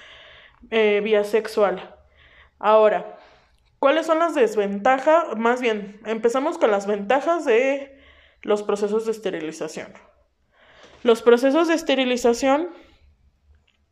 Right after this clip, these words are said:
básicamente ayudan a evitar la piometra, que es la acumulación de pus en el útero.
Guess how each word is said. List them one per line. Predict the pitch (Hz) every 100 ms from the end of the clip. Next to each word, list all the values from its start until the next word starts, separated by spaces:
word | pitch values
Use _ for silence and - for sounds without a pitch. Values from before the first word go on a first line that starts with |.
| - _ -
básicamente | 240 240 247 226 220 220
ayudan | 226 240 269
a |
evitar | 220 208 214
la | 220 214
piometra, | 196 214 233 330
que | - 208
es | 208
la | 202
acumulación | 208 190 180 185 196 190
de | 196
pus | 196 214 214 214
en | 190
el | 185
útero. | 196 - 262 349